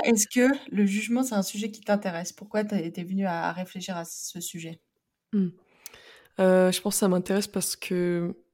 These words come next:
Speaker 2: j'ai l'impression que ça peut pas se détacher, euh, de l'être humain. J'ai l'impression que ça, c'est comme une, une sorte de,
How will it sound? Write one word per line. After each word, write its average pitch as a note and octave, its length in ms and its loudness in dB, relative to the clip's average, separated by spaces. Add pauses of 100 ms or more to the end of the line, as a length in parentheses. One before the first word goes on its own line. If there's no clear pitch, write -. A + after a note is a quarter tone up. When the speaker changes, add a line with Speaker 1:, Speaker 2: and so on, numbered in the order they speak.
(260)
Speaker 2:
j'ai - 140 -2
l'impression F#3 500 0
que G3+ 120 -10
ça E3+ 540 0
peut E3 200 -8
pas - 200 -2
se - 140 0
détacher, F#3+ 920 2 (680)
euh, E3 480 4
de D#3+ 160 2
l'être E3 440 4
humain. F3 340 2 (160)
J'ai F3+ 60 -2
l'impression F3+ 280 0
que G3+ 80 0
ça, E3 260 4
c'est - 120 -2
comme G3 140 4
une, F3+ 180 4
une D#3+ 180 -2
sorte E3 220 -4
de, D#3 420 -2